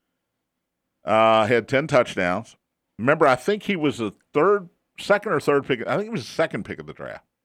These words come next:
for the New York Giants. But it doesn't matter because Philadelphia and Kansas City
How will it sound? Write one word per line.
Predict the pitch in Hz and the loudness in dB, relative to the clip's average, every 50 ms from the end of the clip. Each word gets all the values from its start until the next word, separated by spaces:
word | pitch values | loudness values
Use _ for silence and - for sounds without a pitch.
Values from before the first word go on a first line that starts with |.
| _ _ _ _ _ _ _ _ _ _ _ _ - | _ _ _ _ _ _ _ _ _ _ _ _ -8
for | 98 98 | -6 -6
the | 98 | -4
New | 98 101 | -2 -2
York | 98 95 87 80 | 0 -2 -2 -2
Giants. | - 95 80 71 64 - _ _ _ _ _ _ _ _ _ _ _ _ _ _ _ _ _ _ _ _ _ _ _ - - _ _ | -6 -8 -10 -10 -12 -14 _ _ _ _ _ _ _ _ _ _ _ _ _ _ _ _ _ _ _ _ _ _ _ -20 -20 _ _
But | - 98 104 113 | -8 -6 -6 -6
it | 113 - | -6 -6
doesn't | - 127 131 127 139 139 113 120 | -8 -10 -8 -10 -12 -14 -14 -14
matter | 127 127 139 147 147 139 127 82 - _ _ _ _ _ _ _ _ _ _ _ | -12 -10 -8 -8 -6 -4 -6 -6 -6 _ _ _ _ _ _ _ _ _ _ _
because | 101 101 - - 143 127 117 113 110 107 98 - - - _ _ _ _ | -12 -10 -6 0 2 4 4 4 2 0 -2 -6 -12 -20 _ _ _ _
Philadelphia | - 135 139 156 156 143 147 147 147 135 - 147 135 135 139 135 123 | -2 0 2 2 4 4 4 4 2 0 0 0 0 0 0 0 -2
and | - 95 92 - | -4 -8 -12 -10
Kansas | - 131 127 139 143 131 143 123 | -8 -6 -4 -4 -4 -6 -8 -12
City | - - - 127 120 120 120 120 120 113 113 | -8 -4 -2 0 0 0 0 -2 -4 -6 -12